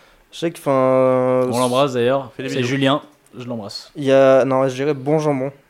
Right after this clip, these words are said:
Speaker 1: qui m'a posé beaucoup
Speaker 2: Ouais,
Speaker 1: de problèmes.
Speaker 2: ok, ouais, ouais.
Speaker 1: Et, pff, bah, certainement Estelle D. Bon Jambon et Estelle D, euh.
Speaker 2: Je crois que c'est pas sur Wina, c'est pas sur P S, mais
Speaker 3: C'est parti, du coup,
Speaker 1: Sur
Speaker 3: ouais.
Speaker 1: P S, euh, il y a pas, il y a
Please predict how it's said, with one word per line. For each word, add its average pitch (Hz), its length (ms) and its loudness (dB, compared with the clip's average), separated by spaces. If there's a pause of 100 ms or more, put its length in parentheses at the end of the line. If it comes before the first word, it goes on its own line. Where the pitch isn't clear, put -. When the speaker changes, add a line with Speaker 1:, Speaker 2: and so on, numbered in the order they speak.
(200)
Speaker 1:
qui - 100 -18
m'a 120 120 -10
posé 117 300 -10
beaucoup 135 280 -8
Speaker 2:
Ouais, 160 220 -6
Speaker 1:
de 147 40 -10
problèmes. 127 360 -2
Speaker 2:
ok, 127 140 -10
ouais, 131 80 -12
ouais. 117 140 -14 (1300)
Speaker 1:
Et, 117 1040 -2
pff, - 460 -20
bah, 117 240 -4
certainement 120 540 -8
Estelle 117 540 -10 (160)
D. 120 240 -8 (680)
Bon 127 160 -10
Jambon 131 320 -2
et 131 100 0
Estelle 120 300 -8
D, 117 100 -14
euh. 113 220 -14 (920)
Speaker 2:
Je - 60 -20
crois 123 100 -10
que 120 60 -10
c'est 127 80 -12
pas 120 120 -4
sur 117 140 -8
Wina, 117 300 -6
c'est 117 140 -10
pas 123 120 -4
sur 117 160 -10
P 123 100 -6
S, 135 220 -10
mais 113 80 -10
Speaker 3:
C'est 107 200 -10
parti, 107 300 -12
du 98 80 -20
coup, 120 60 -18
Speaker 1:
Sur - 160 -10
Speaker 3:
ouais. 123 80 -12
Speaker 1:
P 139 80 0
S, 156 380 0
euh, 123 140 -4
il 117 60 -8
y 117 60 -4
a 117 40 -2
pas, 160 300 -2
il 143 60 -2
y - 20 -2
a 113 60 -6